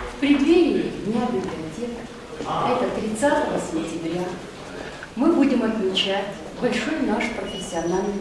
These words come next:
праздник. Кроме того, он совпадает с праздником веры, надежды,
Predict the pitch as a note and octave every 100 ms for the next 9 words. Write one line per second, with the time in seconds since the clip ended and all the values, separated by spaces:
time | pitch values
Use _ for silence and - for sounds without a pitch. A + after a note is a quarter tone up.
0 | - - - - - - - - - -
1 | - - - F4+ D#4+ - A#3 G#3 - A3+
2 | - G3+ G#3+ G#3+ A3+ A#3 G#3 G#3+ - -
3 | - G#3 G#3+ G3+ F#3+ F#3 F3+ F3+ - -
4 | - F#3 A3+ C#4 C4+ C4 F3+ G3 F#3 G#3
5 | A#3 -